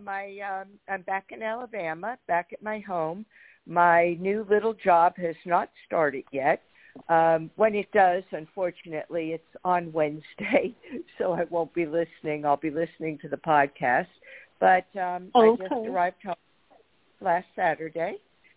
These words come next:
Speaker 1: and, um, I just called in to say hello. And I am just, uh,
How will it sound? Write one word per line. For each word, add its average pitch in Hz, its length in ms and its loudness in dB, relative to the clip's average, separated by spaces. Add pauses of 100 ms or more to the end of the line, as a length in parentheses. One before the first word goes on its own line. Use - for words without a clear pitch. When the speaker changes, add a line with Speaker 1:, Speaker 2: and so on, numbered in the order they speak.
(160)
Speaker 1:
and, 202 540 -4
um, 208 500 -4
I 180 180 -4
just 202 160 -10 (160)
called 190 380 2
in 196 320 -2
to 202 100 -2 (140)
say 180 160 6
hello. 226 520 2 (840)
And 208 600 -4 (200)
I 208 540 -4 (100)
am 202 360 -6
just, 208 240 -6 (760)
uh, 226 160 6